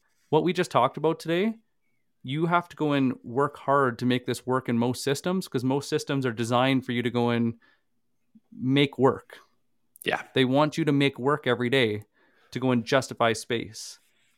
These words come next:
Speaker 1: And
Speaker 2: Yep.
Speaker 1: so if you look at the management and you look at the K P Is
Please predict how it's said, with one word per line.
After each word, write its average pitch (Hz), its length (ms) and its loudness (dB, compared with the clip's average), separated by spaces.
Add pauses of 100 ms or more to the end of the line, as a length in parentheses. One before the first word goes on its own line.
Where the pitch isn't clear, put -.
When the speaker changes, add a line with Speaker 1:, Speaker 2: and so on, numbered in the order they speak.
(140)
Speaker 1:
And 123 200 0
Speaker 2:
Yep. - 80 4
Speaker 1:
so 123 340 2
if 131 120 -4
you 123 120 -2
look 151 200 0
at 165 100 -4
the 123 80 2
management 127 580 2
and 117 100 -2
you 117 80 -2
look 139 180 -4
at 147 80 -6
the 123 60 -6
K 131 240 -6
P 123 140 -6
Is 120 480 0